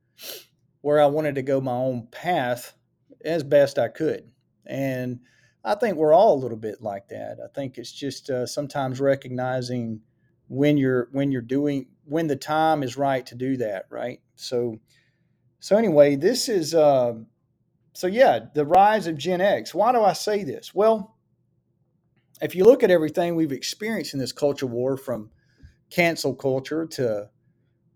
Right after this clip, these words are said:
to, uh, censorship and suppression of information, now we have this big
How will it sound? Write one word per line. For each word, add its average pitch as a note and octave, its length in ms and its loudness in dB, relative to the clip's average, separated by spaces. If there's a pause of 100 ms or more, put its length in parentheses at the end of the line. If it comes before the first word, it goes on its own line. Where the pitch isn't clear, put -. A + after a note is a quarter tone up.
(340)
to, B2+ 360 -4
uh, A2 300 -2
censorship C#3+ 960 0
and G2+ 340 -8 (480)
suppression D3 680 2
of A#2 100 -6
information, C3+ 840 -2 (760)
now A#3+ 260 6
we E3+ 120 6
have D#3+ 180 6
this C#3 300 -2
big D3 760 6